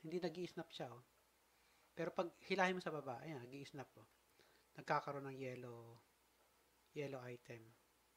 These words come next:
Tanggalin ka auto grid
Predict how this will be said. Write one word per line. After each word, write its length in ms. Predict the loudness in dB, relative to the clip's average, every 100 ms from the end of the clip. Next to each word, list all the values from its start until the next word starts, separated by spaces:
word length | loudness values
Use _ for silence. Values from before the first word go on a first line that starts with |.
| -20 -20 -20 -20 -20 -20 -20 -20 -20 -20 -20 -20 -20 -20 -20 -20 -20 -20 -20 -20 -20 -20 -20 -20 -20 -10
Tanggalin 300 | -2 0 0 -2
ka 80 |
auto 240 | -8 -8 -14
grid 220 | -14